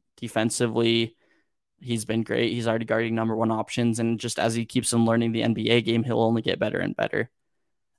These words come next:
Um, one of the other guys that we kinda haven't talked about a lot, but might be in the long-term plans is Colin Sexton. And I just don't know if he fits into the long-term plans. Um, what do you think of that, Thatch? What do you think of Sexton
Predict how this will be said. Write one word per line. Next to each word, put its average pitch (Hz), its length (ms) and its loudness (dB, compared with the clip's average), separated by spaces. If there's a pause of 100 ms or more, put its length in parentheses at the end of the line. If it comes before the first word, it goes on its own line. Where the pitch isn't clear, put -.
Um, 117 500 0 (1300)
one 143 140 8
of 147 80 6
the 139 80 6
other 131 160 8
guys 127 340 6
that - 280 -2 (200)
we 120 140 -4
kinda 117 220 0
haven't 120 220 2
talked 113 240 -4
about 113 160 2
a 113 40 2
lot, 113 380 2 (440)
but 113 360 4 (100)
might 113 340 2
be 131 100 2
in 131 80 6
the 127 80 6
long-term 123 400 4
plans 120 340 0
is 110 80 -8
Colin 113 280 -2
Sexton. 151 560 2 (560)
And 117 420 -2
I 143 100 0
just 170 180 -8
don't 180 140 4
know 165 120 6
if 151 80 0
he 147 120 2
fits 170 280 0
into 120 160 -2
the 117 60 -8
long-term 110 380 -4
plans. 98 420 -4
Um, 107 460 -2 (500)
what 143 100 2
do 151 60 2
you 151 80 4
think 123 200 0
of - 80 -4
that, - 180 -4
Thatch? 107 300 -2
What 127 60 -2
do 127 60 0
you 123 60 -2
think 120 180 0
of 107 120 -2
Sexton - 640 -4